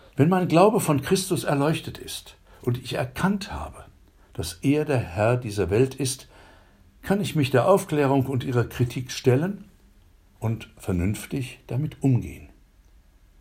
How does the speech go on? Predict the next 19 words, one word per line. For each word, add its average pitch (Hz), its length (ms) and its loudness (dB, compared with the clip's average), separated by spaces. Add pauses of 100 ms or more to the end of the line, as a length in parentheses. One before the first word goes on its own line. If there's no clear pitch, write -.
(180)
Sie 110 180 -2
werden 113 380 -4
ihn 131 180 -2
stärker 135 480 -8
machen. - 320 -14 (1800)
Worum 101 300 -2
wir 104 200 0
Christus - 480 -4
bitten 101 260 -6
sollten, 120 460 -4
ist - 220 -8
beides. - 480 -8 (920)
Um 101 140 -2
den 85 220 -4
Glauben 107 540 0 (580)
und 196 400 2 (380)
um 131 140 -2
die 127 100 -4
Erkenntnis. - 720 -10